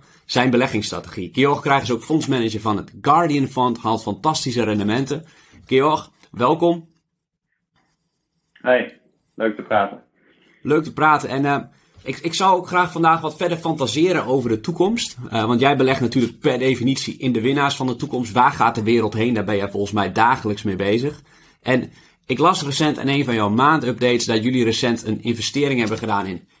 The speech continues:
Speaker 1: Epic Games. De maker van Fortnite en eigenaar van de Unreal Engine. En nou is, eh, heb ik daar twee vragen over. Eentje is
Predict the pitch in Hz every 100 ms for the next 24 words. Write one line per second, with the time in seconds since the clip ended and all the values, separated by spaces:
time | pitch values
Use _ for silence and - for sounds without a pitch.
0 | _ - 135 95 85 - _ _ _ 98
1 | 104 90 85 - - 101 110 127 - 110
2 | 95 185 - 139 135 110 110 107 107 101
3 | 95 110 110 104 98 101 98 - 127 123
4 | 110 107 95 - _ _ _ _ _ 143
5 | 139 104 85 85 - _ _ _ _ 135
6 | 147 160 165 160 160 151 139 135 120 -
7 | - 123 123 117 - 160 160 123 131 -
8 | 147 170 170 _ _ - 165 170 117 120
9 | - -